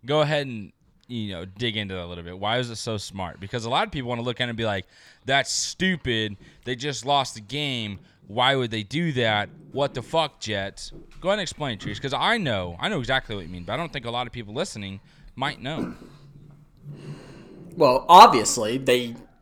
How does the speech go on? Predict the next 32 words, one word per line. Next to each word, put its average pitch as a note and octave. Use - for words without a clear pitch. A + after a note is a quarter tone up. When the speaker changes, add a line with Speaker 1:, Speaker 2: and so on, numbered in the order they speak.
Speaker 2:
have C#3
a D3
chance D#3+
at C#3
the D#3
n-, D3+
number D#3
one E3
overall F3
pick. -
They A#2+
have D3+
a G3
chance -
at D#3
Trevor F3
Lawrence, B2+
who, G3+
in G3
a E3+
strange G3
way, C#3
I've C3
actually D3+
felt -
like -
he D3+
has B2
widened A#2
his A#2
gap F#2+
more A2